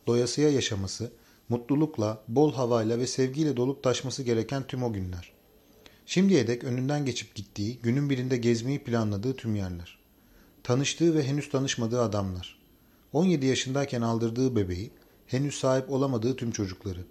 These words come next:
İleride yaşayacağına inandığı günler için ziyan ettiği tüm zamanlar. Önünde sallanan bıçaktan başka hiçbir şey düşünememişti sonra. Topu ağzına sokmasını söyleyen sakin sesi duymuştu. Adamın dediğini yapmıştı.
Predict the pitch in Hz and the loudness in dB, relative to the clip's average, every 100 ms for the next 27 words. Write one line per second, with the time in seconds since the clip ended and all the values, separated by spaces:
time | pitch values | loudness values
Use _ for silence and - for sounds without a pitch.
0 | - - - _ _ - - _ 139 127 | -20 -20 -20 _ _ -20 -20 _ -2 2
1 | 139 165 175 139 120 123 123 127 123 123 | 2 4 2 2 0 0 0 -2 -2 -2
2 | 120 120 120 127 147 113 123 113 127 131 | -2 -2 -2 0 0 -2 -4 -2 -2 0
3 | 113 - 127 - 113 101 95 92 90 87 | -2 -4 -6 -2 -2 -2 -4 -4 -8 -12
4 | - _ _ _ _ _ _ _ - - | -18 _ _ _ _ _ _ _ -20 -20
5 | - _ _ _ 123 120 147 190 - 131 | -20 _ _ _ -2 0 2 0 0 0
6 | 120 127 139 117 123 - 151 127 113 - | 0 -2 -2 -2 -4 -2 -2 -2 -4 -4
7 | 123 - 139 135 123 113 120 110 98 - | -6 -2 -2 -2 -4 -4 -2 -2 -2 -6
8 | 104 - 98 92 87 _ _ _ _ _ | -10 -6 -6 -6 -10 _ _ _ _ _
9 | - 120 180 147 131 131 135 127 - 117 | -2 0 2 0 0 -2 -4 -6 -6 -6
10 | 127 113 113 107 131 123 120 117 123 113 | -6 -4 -2 0 -2 0 0 0 -4 -4
11 | 120 104 95 95 - 95 - _ _ _ | -4 -4 -4 -4 -8 -14 -16 _ _ _
12 | _ _ 117 131 160 160 143 151 160 131 | _ _ -2 2 2 2 2 0 0 -2
13 | 117 - - | -4 -6 -8